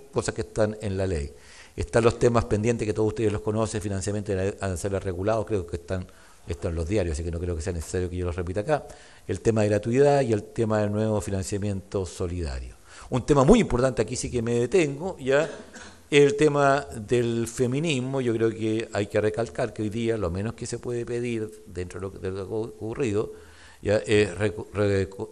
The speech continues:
reconocer el carácter estructural de la desigualdad de género y, y abordar las causas que generan los mecanismos de reproducción y múltiples manifestaciones como las brechas salariales, la violencia sexual, las concepciones curriculares y prácticas docentes que son sexistas, t-, tanto que se dice, digamos, la forma de diferencia que son tratadas,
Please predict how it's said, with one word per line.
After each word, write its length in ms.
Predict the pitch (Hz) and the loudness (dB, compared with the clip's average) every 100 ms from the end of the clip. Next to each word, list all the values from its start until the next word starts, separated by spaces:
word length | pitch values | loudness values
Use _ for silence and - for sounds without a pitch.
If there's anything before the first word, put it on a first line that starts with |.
| - | -4
reconocer 580 | 101 98 98 92 113 | -4 0 0 0 0
el 80 | 113 | 0
carácter 320 | 107 98 101 | 2 -2 0
estructural 840 | 92 - - - 80 98 147 110 92 | -2 -2 -10 -8 0 2 2 -2 -6
de 80 | |
la 120 | 87 80 | -4 -4
desigualdad 520 | 82 87 82 85 87 | -4 -6 -6 -6 -4
de 120 | 87 | -6
género 480 | - 80 82 107 - - - - - | -6 -6 -4 -6 -8 -18 -20 -20 -18
y, 240 | - 127 156 | -8 -8 4
y 80 | 151 | 6
abordar 300 | 151 160 190 | 6 4 2
las 120 | 165 | 2
causas 340 | 175 165 160 | 2 2 -2
que 160 | - - | -4 -4
generan 320 | - 120 135 | -2 2 2
los 100 | 120 | 2
mecanismos 400 | 113 110 120 120 | 0 0 0 -2
de 40 | |
reproducción 400 | 107 104 95 123 | -2 -2 -2 -4
y 60 | 110 | -2
múltiples 440 | 104 120 113 104 | -4 -4 -4 -4
manifestaciones 580 | 98 95 98 98 90 107 | -4 -4 -6 -8 -6 -6
como 220 | 92 90 | -6 -6
las 120 | 87 82 | -4 -4
brechas 280 | 90 90 | -4 -6
salariales, 580 | - 101 110 120 113 110 | -4 -2 0 0 0 0
la 80 | 95 | -4
violencia 340 | 85 87 80 | -6 -6 -6
sexual, 440 | 87 95 131 117 110 - - - - | -8 -6 0 2 0 -10 -20 -20 -6
las 140 | - | -6
concepciones 600 | - 95 - - 110 98 | -4 -6 -6 -4 -2 -2
curriculares 560 | - 104 95 98 110 110 | -2 -6 -4 0 0 0
y 40 | |
prácticas 360 | 101 98 101 95 | -4 -6 -4 -2
docentes 460 | 87 - 101 - | -2 -2 -4 -4
que 100 | - | -10
son 220 | 95 95 85 | -6 -6 -6
sexistas, 640 | - - - 165 - 78 | -8 -6 -4 -4 -6 -12
t-, 100 | - | -10
tanto 240 | - 95 - | -8 -6 -6
que 120 | 101 | -10
se 120 | - | -8
dice, 300 | 101 95 104 | -6 -6 -8
digamos, 340 | 87 92 92 | -6 -8 -6
la 100 | 90 | -8
forma 240 | 82 95 90 | -8 -8 -8
de 20 | |
diferencia 280 | 82 85 90 | -8 -10 -8
que 80 | 92 | -8
son 100 | 95 | -8
tratadas, 320 | 95 110 | -6 -6